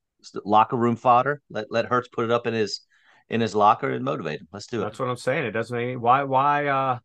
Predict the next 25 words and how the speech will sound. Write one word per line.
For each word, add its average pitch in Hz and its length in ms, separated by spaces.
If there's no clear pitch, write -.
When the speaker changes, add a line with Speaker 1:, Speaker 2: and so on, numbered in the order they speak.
Speaker 2:
wake 135 300
the 131 80
sleeping 143 440
giant, 123 380
right? 113 280
Speaker 1:
Yeah, 85 140
no 85 100
kidding. 104 300
Speaker 2:
But - 80
whatever. 123 320
Speaker 1:
Um, 90 220
do 117 160
we 113 120
have 113 220
a 123 60
sleeping 123 440
giant 120 280
in 120 40
the 117 60
Jacksonville 117 680
<laughs> - 20
Jaguars? 139 680
'Cause 104 280
they, 113 240
uh, 101 260